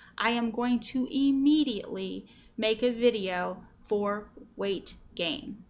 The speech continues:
because there are people who are sometimes sick or who have taken medical, um,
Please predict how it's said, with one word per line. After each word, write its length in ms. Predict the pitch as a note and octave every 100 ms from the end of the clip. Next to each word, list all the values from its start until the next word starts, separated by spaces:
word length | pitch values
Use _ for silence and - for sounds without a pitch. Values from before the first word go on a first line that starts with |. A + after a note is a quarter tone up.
| -
because 320 | A3 A3+ G#3+
there 160 | G#3+ G#3+
are 40 |
people 340 | - A3 G3+
who 340 | G#3 G#3 G3 F#3+ - - - -
are 260 | F3 E3+ G3+
sometimes 840 | - G#3+ G#3 G3+ - F3+ F3+ F#3
sick 500 | - - B3+ C4+ - - -
or 280 | E3 D#3+ -
who 80 | F#3+
have 140 | -
taken 440 | - G3+ F#3 F3 - - - -
medical, 720 | G#3 A3 A#3 A#3 A#3 A3+ A3 -
um, 520 | G#3 G3+ G3 G3+ G#3